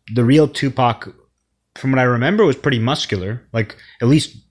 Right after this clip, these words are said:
pretty, like, maybe, like, skinny but ripped. Skinny but ripped, you know? So, like, let's make him buffer. So it's like you're not even seeing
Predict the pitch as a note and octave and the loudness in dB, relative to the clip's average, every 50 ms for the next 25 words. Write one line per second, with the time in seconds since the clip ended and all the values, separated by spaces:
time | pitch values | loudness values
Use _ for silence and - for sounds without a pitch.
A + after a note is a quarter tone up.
0 | _ _ - F#3 F3 C3 G2+ F#2 - - B2 A#2+ G#2+ C#3+ C#3+ B2+ C3 B2 A2+ - | _ _ -2 -2 0 0 -2 -6 -6 -6 -4 -2 0 0 2 2 2 2 2 0
1 | - - - - - E3 D#3+ E3 D#3+ C#3 A2+ A2 B2 G#2 G#2+ G#2 G#2+ C3 D3+ C3+ | 0 0 0 2 2 2 2 2 2 0 0 -2 -2 -2 0 2 2 4 2 2
2 | - - - - - _ _ _ - - - - - _ - - - - D3+ E3 | 0 -4 -12 -14 -14 _ _ _ -20 -20 -20 -20 -20 _ -8 -6 -2 0 0 2
3 | F3 E3 - A2+ G2+ E2 E2 F2 F#2+ C3+ F3 F3 - - - - - - - - | 2 0 0 -2 -6 -6 -6 -4 0 0 2 0 0 -4 -10 -20 -20 -20 -20 -20
4 | - - - C#3 C#3+ D3 D3+ - - _ _ _ _ _ _ _ _ _ _ _ | -12 -4 0 2 2 2 2 0 -4 _ _ _ _ _ _ _ _ _ _ _
5 | _ _ _ _ _ _ _ _ _ _ _ _ _ _ _ - - - D3 D3+ | _ _ _ _ _ _ _ _ _ _ _ _ _ _ _ -10 -2 2 2 2
6 | C3 C#3+ C#3+ C#3 B2+ C#3 D3 D3 - D#3 D3 C3+ C3 D#3 D3 C#3+ A2+ - C#3 D3+ | 2 2 -2 -2 2 2 2 4 4 2 2 2 2 2 0 0 2 2 0 0
7 | - - F#2+ E2 - C#3 C3+ - C#3+ C3+ - E3+ F#3+ G#3 G#3+ G3+ E3+ D3 - - | 0 -2 -6 -2 0 0 0 2 2 2 2 4 6 6 6 4 4 2 2 2
8 | - E3+ F3 E3+ E3 D#3 C3+ C3 B2 A2+ - | 2 2 2 2 2 2 2 0 0 -2 -6